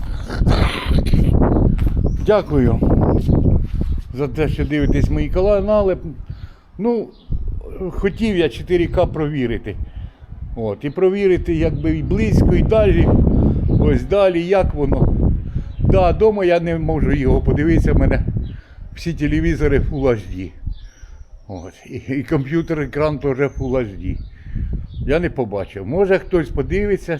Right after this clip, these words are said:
то розкажете, пишіть. Тому що мені показували колись чотири К, і там якісь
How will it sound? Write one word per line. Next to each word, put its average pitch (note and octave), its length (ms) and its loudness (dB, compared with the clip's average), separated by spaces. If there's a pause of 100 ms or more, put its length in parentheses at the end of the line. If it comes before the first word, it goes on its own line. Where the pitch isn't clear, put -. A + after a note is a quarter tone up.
то C#3 180 -4 (540)
розкажете, E3 720 -2
пишіть. - 580 -6 (800)
Тому F3 220 0
що E3+ 200 -2
мені E3+ 220 -2
показували E3 640 0
колись D#3 260 -4
чотири D#3 320 -6
К, G3 220 -2
і E3+ 60 0
там F3+ 200 0
якісь E3+ 300 -8